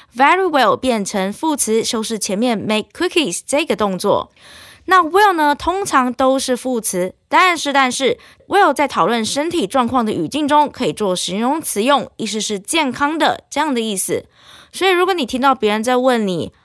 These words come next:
“Is your friend well? Is your friend well?” 你的朋友好吗？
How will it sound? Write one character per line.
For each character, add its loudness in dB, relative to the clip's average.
“Is 2
your 4
friend 0
well? 0
Is 2
your 4
friend 0
well?” 0
你 -10
的 -2
朋 -2
友 0
好 4
吗？ 2